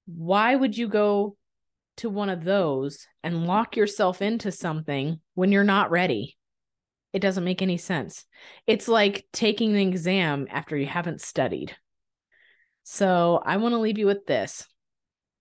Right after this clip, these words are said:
Find peace if you need to, and look at the beauty of starting over.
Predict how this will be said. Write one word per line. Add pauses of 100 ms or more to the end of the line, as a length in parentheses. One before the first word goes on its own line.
(200)
Find
peace (480)
if
you
need
to, (1300)
and (120)
look
at
the
beauty
of
starting
over.